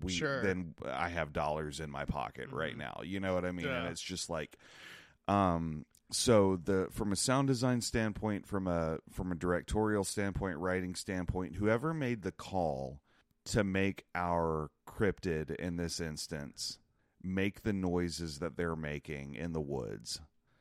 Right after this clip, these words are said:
Speaker 2: Mm-hmm.
Speaker 1: genius.
Speaker 2: Oh,
Speaker 1: Genius.
Speaker 2: absolutely.
Speaker 1: Because the angle that the camera is operating in within this tent with our actor, um, tell me his name again, I'm so sorry.
Speaker 2: Uh, Dan Grogan.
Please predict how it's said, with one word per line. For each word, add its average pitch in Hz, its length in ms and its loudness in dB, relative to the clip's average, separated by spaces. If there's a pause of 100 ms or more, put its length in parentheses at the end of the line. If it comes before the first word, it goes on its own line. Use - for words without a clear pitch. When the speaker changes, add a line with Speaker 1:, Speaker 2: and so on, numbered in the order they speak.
(120)
Speaker 2:
Mm-hmm. 123 320 -8 (260)
Speaker 1:
genius. 73 640 -6
Speaker 2:
Oh, - 300 -20
Speaker 1:
Genius. 135 400 2
Speaker 2:
absolutely. 131 600 2
Speaker 1:
Because 104 320 2
the 92 200 0
angle 110 360 0
that 120 160 0
the 92 80 -4
camera 92 420 -2
is 80 140 -4
operating 80 480 -2
in 80 180 -4
within 85 360 -4
this 87 260 -4
tent 80 340 -6
with 82 180 -2
our 80 180 0
actor, 78 600 -2
um, 76 300 -2
tell 92 140 -2
me 85 100 -2
his 73 160 -6
name 71 160 -6
again, 69 180 -8
I'm 71 120 -10
so - 120 -6
sorry. - 220 -2
Speaker 2:
Uh, 147 300 6 (120)
Dan 165 380 4
Grogan. 127 760 0